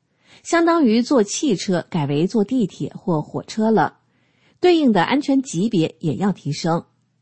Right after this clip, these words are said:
需要好好阅读与此相关的技术文章，遵循技术安全规范，做好安全防护。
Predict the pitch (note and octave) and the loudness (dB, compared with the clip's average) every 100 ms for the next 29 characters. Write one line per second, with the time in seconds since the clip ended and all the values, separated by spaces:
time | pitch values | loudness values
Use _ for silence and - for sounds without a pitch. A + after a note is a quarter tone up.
0 | _ _ - G#3 G3+ E3 E3+ C#3+ F#3+ F#3+ | _ _ -4 2 4 4 0 0 0 2
1 | F#3+ D3+ D3+ D3+ - F#3+ G3 D#3+ D3+ F#3+ | 2 2 0 -2 0 -2 -2 -2 -2 -2
2 | G3+ G3+ G3 C#3+ E3 E3 D3 C#3 D3+ F3 | 0 0 0 -2 -2 -6 -4 -4 -4 -2
3 | E3+ E3 _ _ - _ - F4 - F#3+ | -2 -2 _ _ -20 _ 0 0 2 2
4 | G#3 - A#3+ G3+ D#3+ A#3 - E3+ A#3 B3 | 2 0 0 0 0 0 0 0 0 0
5 | A#3+ G3 - - _ _ G3+ E3 D#3 C3 | 0 -2 -2 -12 _ _ -2 0 -2 -4
6 | - F3 D#3 - C3 D3+ F3+ D3+ - | -2 -4 -4 -8 -10 -8 -2 -2 -2